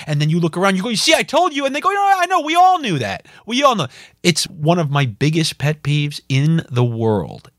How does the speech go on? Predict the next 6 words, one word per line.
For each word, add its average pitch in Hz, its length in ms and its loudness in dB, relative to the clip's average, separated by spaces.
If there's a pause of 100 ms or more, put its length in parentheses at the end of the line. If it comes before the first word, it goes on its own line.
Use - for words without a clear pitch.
in 160 440 0
the 131 220 0
world, 127 680 0 (120)
in 120 360 0
the 120 200 -2
world. 101 480 -4